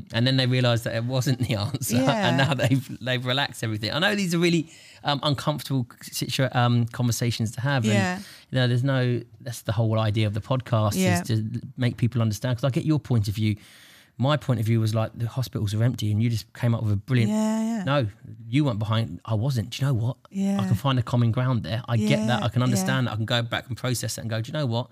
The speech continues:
Speaker 2: Yeah.
Speaker 1: Yeah, I was wrong there." Or maybe my point of view is shift-, shifted there.
Speaker 2: Yeah.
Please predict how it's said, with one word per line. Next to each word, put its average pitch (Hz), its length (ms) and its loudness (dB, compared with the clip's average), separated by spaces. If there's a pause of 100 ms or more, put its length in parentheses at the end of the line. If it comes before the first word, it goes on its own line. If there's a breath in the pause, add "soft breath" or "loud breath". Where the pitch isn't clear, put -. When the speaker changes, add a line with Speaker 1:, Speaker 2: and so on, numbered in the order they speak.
(120 soft breath)
Speaker 2:
Yeah. 175 440 -4
Speaker 1:
Yeah, 160 100 0
I - 20 0
was 117 140 -2
wrong 135 160 0
there." 113 320 -2
Or 113 320 0 (400 soft breath)
maybe 123 240 0
my 117 260 0
point 117 360 -6
of 104 60 -4
view 120 120 0
is 113 80 0
shift-, - 560 -6
shifted 107 480 -6
there. 196 140 -4
Speaker 2:
Yeah. 175 240 -2